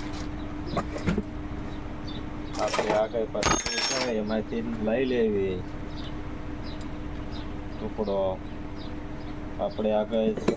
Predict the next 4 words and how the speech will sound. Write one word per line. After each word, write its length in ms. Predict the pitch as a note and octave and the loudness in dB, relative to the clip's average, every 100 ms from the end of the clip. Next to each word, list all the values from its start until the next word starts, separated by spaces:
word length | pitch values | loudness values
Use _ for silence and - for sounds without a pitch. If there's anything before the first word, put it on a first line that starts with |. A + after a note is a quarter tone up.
| - - - - - - - - - - - | 0 -6 -6 -6 -6 -6 -6 -6 -6 -4 0
કાપવાનું 800 | G#2+ G#2+ G#2 A2+ A2+ A2+ G#2 G#2 | 0 0 -2 0 0 -2 -2 -2
બધી 280 | G#2 A2+ A2+ | 0 2 0
સુવિધા 600 | A2+ A2 A2+ A2 A2+ A2+ | 0 0 0 2 4 4
છે. 380 | C#3 C3+ A2+ | 4 4 4